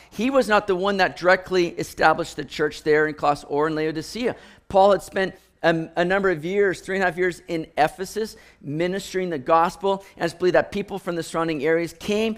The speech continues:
They were part of the study. They grew in the Lord and in the word. And people went back. They planted the churches. And now we see that Epaphras is coming back to Paul as he's in prison in Rome.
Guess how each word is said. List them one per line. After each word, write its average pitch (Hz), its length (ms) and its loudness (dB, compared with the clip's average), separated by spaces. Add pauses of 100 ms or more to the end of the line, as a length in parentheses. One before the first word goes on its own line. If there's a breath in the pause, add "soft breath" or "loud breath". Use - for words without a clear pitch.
(180 loud breath)
They 160 100 2
were 151 100 6
part 185 320 6
of 170 40 0
the - 60 -6
study. 196 200 2
They 170 140 0
grew 175 420 0
in 226 80 0
the 165 100 -2
Lord 196 320 0
and 190 80 -4
in 165 60 -6
the 139 100 -4
word. 190 480 -2 (240 loud breath)
And 156 180 -2
people 196 300 -2
went 170 240 -2
back. 185 360 2
They 151 180 -6
planted 180 480 -6
the 165 60 -6
churches. 196 640 -4 (340 soft breath)
And 165 160 2
now 175 240 6
we 175 140 2
see 185 340 -4
that 170 360 4 (640)
Epaphras 170 460 0
is 156 80 -12
coming 160 280 -6
back 165 280 2
to 180 100 -6
Paul 196 380 0 (160 loud breath)
as 165 180 2
he's 170 160 -6
in 156 120 -4
prison 185 420 -2
in 147 140 -4
Rome. 180 260 -2